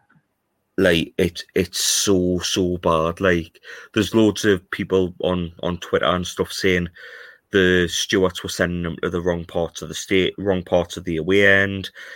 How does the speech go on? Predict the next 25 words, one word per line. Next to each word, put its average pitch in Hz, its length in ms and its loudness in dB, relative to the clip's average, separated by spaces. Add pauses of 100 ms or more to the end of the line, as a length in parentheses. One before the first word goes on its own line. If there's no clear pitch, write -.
(220)
Uh, 82 300 4
the 85 140 -4
kiosks - 680 0
were 87 180 0
absolutely 82 680 -6
insane. 92 600 -2 (560)
Um, 82 720 4 (160)
just, - 320 -4
just 123 280 -4
everything 101 600 -6
really 95 260 -4
was 98 240 -2
just - 540 -4 (460)
awful, 92 520 4 (240)
uh, 98 140 4 (320)
about 92 300 0
the 90 100 -2
whole, 90 480 0 (280)
about 90 280 0
the 92 100 0
whole 90 320 0
thing. 85 340 0
It 98 100 -8
was 113 140 -12
just, - 540 -8